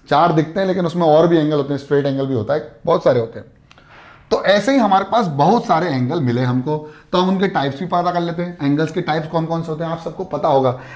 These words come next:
एक्यूट एंगल जो होता है वो ज़ीरो और नाइंटी के बीच में होता है।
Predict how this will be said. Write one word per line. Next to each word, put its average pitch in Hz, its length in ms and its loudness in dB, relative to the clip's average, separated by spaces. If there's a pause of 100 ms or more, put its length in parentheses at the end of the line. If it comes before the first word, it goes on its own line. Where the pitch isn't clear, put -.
(160)
एक्यूट 185 400 0
एंगल 175 260 2
जो 165 120 0
होता 147 180 0
है 175 60 0
वो 185 140 2
ज़ीरो 156 280 0
और 170 360 2
नाइंटी 151 420 0
के 165 100 2
बीच 143 240 -2
में 127 120 0
होता 104 180 -6
है। 104 160 -12